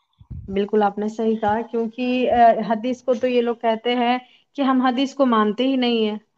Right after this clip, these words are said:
हदीस वदीस क्या है, हम इसको कुछ value ही नहीं देते इसका।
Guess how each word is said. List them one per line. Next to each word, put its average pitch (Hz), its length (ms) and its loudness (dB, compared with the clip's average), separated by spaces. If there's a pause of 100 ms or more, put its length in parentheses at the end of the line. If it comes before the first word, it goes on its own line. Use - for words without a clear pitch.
हदीस 208 340 0
वदीस 214 320 -2
क्या 214 180 2
है, 202 200 2
हम 208 160 -2
इसको 214 260 -6
कुछ 220 260 -6
value 208 420 0
ही 226 100 0
नहीं 220 160 0
देते 196 360 -2
इसका। 190 320 -8